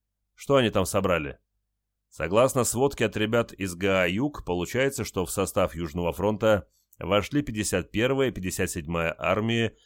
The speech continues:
ранее стоявшие на Сталинградском направлении. Они полностью отмобилизованы,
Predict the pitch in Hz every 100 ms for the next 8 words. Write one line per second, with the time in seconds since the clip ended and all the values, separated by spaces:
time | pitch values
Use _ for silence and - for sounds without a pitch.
0 | _ _ 76 98 120 120 - 92 98 98
1 | 101 98 - 92 87 87 85 - 90 87
2 | 101 110 95 80 73 67 - _ _ _
3 | - 85 90 87 95 92 85 - 82 80
4 | - 85 90 82 80 76 80 87 107 120